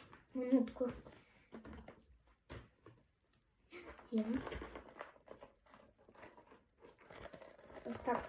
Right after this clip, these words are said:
косметичка виглядала відкрито. Ну, і на цьому всім па-па. І ще раз вам бажаю, звісно,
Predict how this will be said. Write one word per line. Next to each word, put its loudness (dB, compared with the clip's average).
косметичка 4
виглядала 10
відкрито. 6
Ну, 12
і 10
на 12
цьому 10
всім 8
па-па. 8
І 10
ще 4
раз 6
вам 10
бажаю, 10
звісно, 8